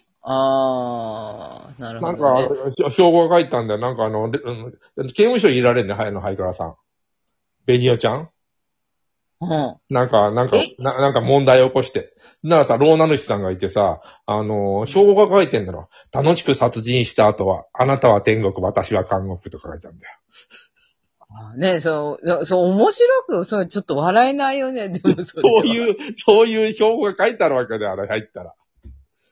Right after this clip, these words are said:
Speaker 1: ああ、ああ、なるほどね。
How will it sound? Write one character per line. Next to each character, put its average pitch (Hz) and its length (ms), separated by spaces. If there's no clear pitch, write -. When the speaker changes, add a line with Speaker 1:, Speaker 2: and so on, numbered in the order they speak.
Speaker 1:
あ - 420
あ、 123 80
あ 139 440
あ、 110 60
な 156 200
る 123 140
ほ 123 160
ど 123 180
ね。 131 240